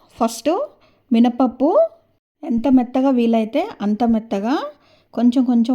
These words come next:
వాటర్ వేసుకుంటూ మిక్సీ చేసుకోవాలి. వాటర్ ఎక్కువ వేసుకోవద్దు. అలాగే మినపప్పు తర్వాత బియ్యాన్ని కూడా మిక్సీ చేసుకోవాలి.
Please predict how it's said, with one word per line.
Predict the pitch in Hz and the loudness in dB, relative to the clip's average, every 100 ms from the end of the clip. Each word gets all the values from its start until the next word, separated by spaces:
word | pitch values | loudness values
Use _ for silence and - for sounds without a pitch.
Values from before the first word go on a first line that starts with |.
| 226 | -2
వాటర్ | 196 190 220 | -2 -2 -2
వేసుకుంటూ | 202 202 208 190 240 392 415 | -4 -6 -8 -4 -4 -2 -2
మిక్సీ | 226 240 214 | -2 -2 -2
చేసుకోవాలి. | 202 202 - 202 202 339 285 | -2 -6 -6 -4 -2 -2 -2
వాటర్ | 202 208 214 | -4 -4 -6
ఎక్కువ | 208 214 202 | -4 -4 -4
వేసుకోవద్దు. | 202 - 190 185 208 359 622 _ _ _ _ _ _ _ _ - | -4 -8 -6 -4 -4 -4 -6 _ _ _ _ _ _ _ _ -6
అలాగే | 214 202 226 381 269 | -4 -2 -2 2 2
మినపప్పు | 233 226 226 214 202 | 2 -2 -6 -4 -4
తర్వాత | 208 202 254 370 587 _ _ _ _ _ _ _ _ _ _ 254 | -4 -4 -4 -4 -6 _ _ _ _ _ _ _ _ _ _ -6
బియ్యాన్ని | 214 220 226 220 208 | -2 0 0 0 -2
కూడా | 208 262 480 - _ _ _ _ _ _ _ _ - | -2 -2 -6 -12 _ _ _ _ _ _ _ _ -6
మిక్సీ | 220 - 226 | -6 -2 0
చేసుకోవాలి. | 208 202 208 202 208 | -2 -4 -6 -4 -4